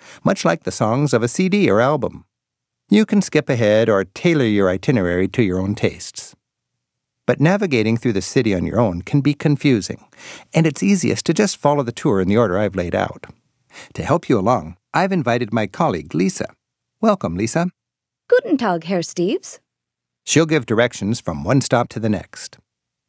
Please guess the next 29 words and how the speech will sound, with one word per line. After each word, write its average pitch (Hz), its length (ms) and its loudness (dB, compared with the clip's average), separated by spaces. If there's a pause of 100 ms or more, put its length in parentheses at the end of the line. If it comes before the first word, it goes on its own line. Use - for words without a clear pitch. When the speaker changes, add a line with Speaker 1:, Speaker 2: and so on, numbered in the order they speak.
(140)
Speaker 1:
After 196 280 0
listening 135 340 0
to 113 120 2
her 120 100 0
directions, 107 640 0
you 160 80 4
can 101 180 2
pause 151 380 -2
the 98 100 0
audio 85 320 -2
guide, 117 320 -4 (300)
then 156 200 2
restart 185 480 0
it 82 120 -2
at 80 100 -10
the - 80 -6
next 120 300 -2
track - 360 -4
when 104 200 -2
you're 85 120 -6
ready 135 260 2
to 82 100 -8
see - 260 0
the 135 120 2
next 104 260 -2
site. - 420 -4 (1120)
Be 113 140 2
aware 120 340 2
that 85 240 -12